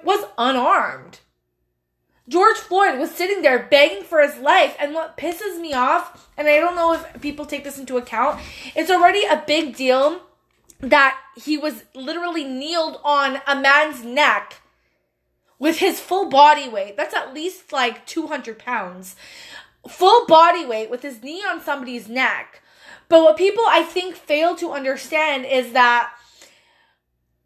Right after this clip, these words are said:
um, he was probably even heavier than that, just off of the simple fact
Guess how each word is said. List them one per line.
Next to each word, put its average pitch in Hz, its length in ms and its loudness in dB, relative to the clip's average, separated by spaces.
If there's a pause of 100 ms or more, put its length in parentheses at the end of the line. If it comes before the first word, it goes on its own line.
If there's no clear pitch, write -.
(300)
um, 247 440 2 (1800)
he 359 240 0
was 440 200 6
probably 294 920 -2 (380)
even 349 460 2
heavier 381 640 4
than 233 220 -10
that, 220 340 -4
just 311 320 -14 (140)
off 349 260 2
of 277 180 -10
the 277 100 -10
simple 381 520 -10
fact - 800 -2